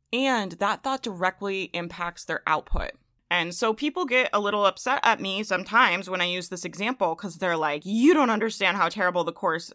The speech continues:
I took was." And it's like, right, but if you choose to focus on that, what outcome does that create for you? Even if you took the course and it was the worst course in the world, like, just the worst, it was horrible,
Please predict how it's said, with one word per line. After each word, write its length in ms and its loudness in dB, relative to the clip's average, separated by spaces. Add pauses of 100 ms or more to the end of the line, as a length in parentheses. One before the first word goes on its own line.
(240)
I 180 10
took 320 -6
was." 380 -2 (400)
And 120 0
it's 140 -4
like, 220 2
right, 280 6
but 220 2
if 220 -4
you 160 -2
choose 340 -2
to 120 -4
focus 520 -4
on 200 2
that, 360 0 (440)
what 240 -2
outcome 380 2
does 160 -10
that 180 -2
create 380 -8
for 160 -14
you? 260 -8 (240)
Even 240 -6
if 140 -6
you 160 -4
took 240 -6
the 80 -6
course 500 -8
and 120 -4
it 100 -2
was 220 -6
the 160 4
worst 400 2
course 400 -2
in 180 -6
the 100 -2
world, 440 -2
like, 240 0
just 320 -4
the 120 10
worst, 400 2
it 240 0
was 220 -6
horrible, 580 0